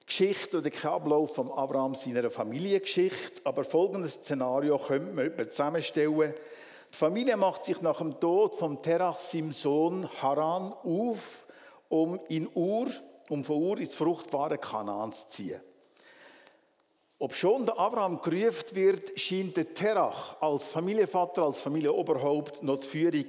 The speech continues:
inne zu haben. Und er kommt mit dem Haran, seinem Sohn Lot, und mit dem Abraham und seiner Frau Sarai,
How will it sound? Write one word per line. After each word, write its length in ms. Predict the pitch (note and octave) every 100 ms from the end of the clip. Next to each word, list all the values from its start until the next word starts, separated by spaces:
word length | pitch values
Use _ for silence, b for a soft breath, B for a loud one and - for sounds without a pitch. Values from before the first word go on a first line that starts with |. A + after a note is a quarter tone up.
| -
inne 340 | D#3 G3+ F#3+
zu 160 | - D#3+
haben. 280 | D#3+ F3+ F3+ - B B B B B B -
Und 340 | D#3 D#3+ C#3+
er 160 | C#3+ C3
kommt 500 | - E3 G3 F3 -
mit 240 | D3+ C#3
dem 320 | B2 A#2 B2 - - - -
Haran, 600 | D#3 F#3 F#3+ G#3 B3+ -
seinem 260 | - - D3+
Sohn 500 | C3+ C#3 D3+ C#3+ A#2+
Lot, 600 | C3+ A3+ - - - - B B B B B
und 180 | - D3
mit 180 | C#3+ C3+
dem 180 | A2+ A#2+
Abraham 460 | - D#3+ F3 F3+ F3
und 120 | -
seiner 260 | C3+ B2
Frau 260 | A#2 B2 A2
Sarai, 560 | A2+ C3+ C#3 D#3+ F3+